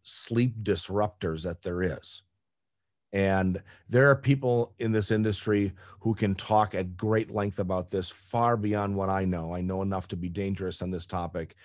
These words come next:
but all I can tell you is that avoidance of Wi-Fi, um, even installing what are called kill switches, which is a,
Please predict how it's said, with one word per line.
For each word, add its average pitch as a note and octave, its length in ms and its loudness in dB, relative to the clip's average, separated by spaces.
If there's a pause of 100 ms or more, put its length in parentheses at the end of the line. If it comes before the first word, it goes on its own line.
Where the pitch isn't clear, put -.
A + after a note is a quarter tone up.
(380)
but G2+ 140 2
all A2+ 140 6
I C3 80 6
can C3+ 180 2
tell A2+ 180 4
you A2 140 4
is F#2 140 0
that F#2 260 0
avoidance G#2 560 4
of G2 80 0
Wi-Fi, G#2+ 720 2 (640)
um, F2 600 -2
even A2+ 300 0
installing G#2 440 0
what G2 120 -2
are F#2 40 -6
called - 280 -10
kill A2+ 220 0
switches, G#2+ 520 -4
which F#2+ 220 -6
is F2+ 120 -4
a, F2+ 220 -2